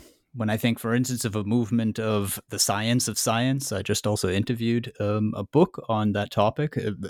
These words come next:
actually the same title as well. You're noticing more and more an analysis of all the numbers that can be turned out of what it is that academics do, and hopefully trying to find some sort of a pattern that can give us a key to things.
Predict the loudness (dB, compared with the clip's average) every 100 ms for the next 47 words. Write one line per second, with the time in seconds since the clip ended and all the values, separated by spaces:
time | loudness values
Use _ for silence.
0 | -2 0 0 -6 0 0 0 2 2 2
1 | -2 0 2 2 0 -14 -14 -18 -20 _
2 | _ 0 0 0 0 0 0 0 0 2
3 | 2 2 0 2 0 0 0 2 2 2
4 | 2 0 0 -2 -4 -4 -4 -2 -2 0
5 | 0 2 2 0 -2 -6 -4 -6 -2 -2
6 | 2 2 2 -2 -6 -2 0 2 0 -2
7 | -6 -14 -18 _ _ 0 2 0 -2 -4
8 | -6 -8 -14 -6 0 2 2 2 0 -2
9 | -2 -2 0 0 0 0 0 -2 -4 0
10 | 0 0 -10 -20 -20 -20 -20 -20 _ _
11 | -4 0 2 0 -2 -6 -4 0 0 0
12 | -2 0 0 -2 -6 -2 0 0 2 2
13 | 0 0 -2 0 0 0 -2 0 2 2
14 | 2 0 0 -2 -2 0 0 0 -2 -2
15 | -4 -2 2 2 0 -4 -6 -6 -2 -2